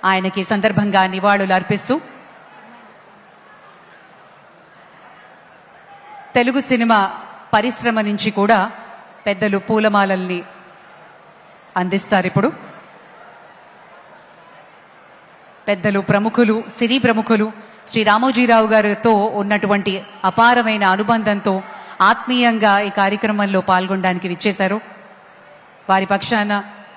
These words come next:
శ్రీ రాఘవేంద్రరావు గారు, కీరవాణి గారు, రాజమౌళి గారు, ఇతర పెద్దలందరూ కూడా పుష్పగుచ్చాల్ని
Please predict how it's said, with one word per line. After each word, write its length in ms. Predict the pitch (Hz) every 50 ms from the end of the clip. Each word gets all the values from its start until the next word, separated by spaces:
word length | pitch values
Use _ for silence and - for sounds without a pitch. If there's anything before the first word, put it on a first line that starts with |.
| - - - - - - - -
శ్రీ 180 | - 214 190
రాఘవేంద్రరావు 640 | 185 202 196 196 214 214 208 196 208 190 202 196 196
గారు, 420 | 196 208 208 214 220 208 - - - - - - - - - - -
కీరవాణి 380 | - 208 214 208 214 208 202 208 196
గారు, 200 | 202 196 202 202 196 196 - - 190
రాజమౌళి 460 | 202 202 208 208 220 214 208 202 196 190 190
గారు, 200 | 190 185 185 185 185 - - - - - - - - - - - - - - - - - - - - - - - - - - - - - - - - - - - - - - - - - - - - - - - - - 202
ఇతర 160 | 180 220 202 196 208
పెద్దలందరూ 540 | 208 180 165 202 196 196 196 196 208 208 202 202 190
కూడా 180 | 180 180 185 175 180 185 - - - - - - - - - - - - - - - - _ - - - - - - - - - - - - - - - - - - - - - - - -
పుష్పగుచ్చాల్ని 880 | 226 220 - - - 208 190 196 185 - - 208 185 180 180 175 180